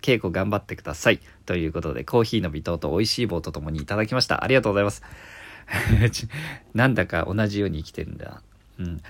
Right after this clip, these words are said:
あれ、ちょ、わかりますよ。僕ね、よく言われるんだよな。生活感がないってね。あー、いい、いい意味じゃないと思うんですけど、なんて言うんだろうな。生活してるのが想像できないってよく言われるから、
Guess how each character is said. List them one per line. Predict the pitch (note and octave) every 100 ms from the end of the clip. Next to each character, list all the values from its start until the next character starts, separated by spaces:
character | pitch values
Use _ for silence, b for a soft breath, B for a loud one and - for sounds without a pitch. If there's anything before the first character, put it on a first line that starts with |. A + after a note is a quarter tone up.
| B
あ | A2+
れ、 | A#2 - C3 A#2 A2+ A2+
ち | A#2
ょ、 | A2+
わ | A#2
か | C#3
り |
ま | C#3+
す | -
よ。 | F2
僕 | F2+ C3 F3
ね、 | C3
よ | D3
く | -
言 | F3+
わ | A2 G#2+
れ | G#2+
る | G2+
ん | E2
だ |
よ | D2
な。 | D2+
生 | - - F3+
活 | F#3+ F#3 -
感 | - E2+ D2+
が | C#2+
な | D2+
い |
っ | -
て | - -
ね。 | - _ B B B B
あ | - E2+ D#2+ D#2
ー、 | F#2
い | A#2
い、 | C2+ D2+ A2+ D#3
い |
い |
意 |
味 | A2 F2
じ | E2
ゃ |
な | F2+
い | E2+
と | D2+
思 |
う | D2
ん |
で |
す | -
け | -
ど、 | - C2+
な | - G#2
ん | G#2+
て | D#2+
言 |
う | -
ん |
だ |
ろ | B1
う | -
な。 |
生 | - - D3+ E3
活 | E3 D#3+ C#3 -
し | -
て | C#3
る | B2
の | A#2
が |
想 | - - A2+
像 | A2+
で | G2+
き | F#2+ G#2+
な |
い | D#2
っ |
て | -
よ | G2+
く | - -
言 | D2
わ |
れ | C2+
る | D2+
か | D#2
ら、 | D#2 D2 A1+